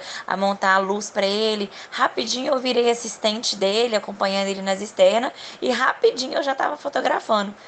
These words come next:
Então, quando eu tinha quinze anos, eu já fotografei meu primeiro casamento. Era uma empresa que fazia de tudo, casamento, fazia muita formatura também, sabe?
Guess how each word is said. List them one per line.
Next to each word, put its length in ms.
Então, 140
quando 140
eu 80
tinha 180
quinze 360
anos, 300
eu 60
já 140
fotografei 520
meu 120
primeiro 300
casamento. 600
Era 140
uma 80
empresa 320
que 80
fazia 260
de 120
tudo, 480
casamento, 720
fazia 180
muita 360
formatura 800
também, 420
sabe? 540